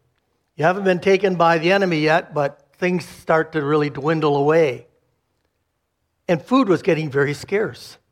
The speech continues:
What was still available was very expensive.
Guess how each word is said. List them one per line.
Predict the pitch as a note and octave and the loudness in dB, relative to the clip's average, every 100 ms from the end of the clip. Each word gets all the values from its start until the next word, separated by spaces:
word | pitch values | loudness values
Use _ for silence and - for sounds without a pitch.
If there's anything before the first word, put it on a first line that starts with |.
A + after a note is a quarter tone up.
| _ _ _ _ _ | _ _ _ _ _
What | D#3+ F3 A#3+ | 2 2 4
was | F3 D#3 - - | 2 2 -6 -20
still | - G3 F3+ | -2 2 4
available | D#3+ A#3 A3 D#3+ | 4 4 4 2
was | D3 C3 | -2 -4
very | B2+ F3 D#3+ | -2 0 0
expensive. | C#3+ - A3 B3 - B2+ - _ | -6 -6 -4 -4 -4 -8 -8 _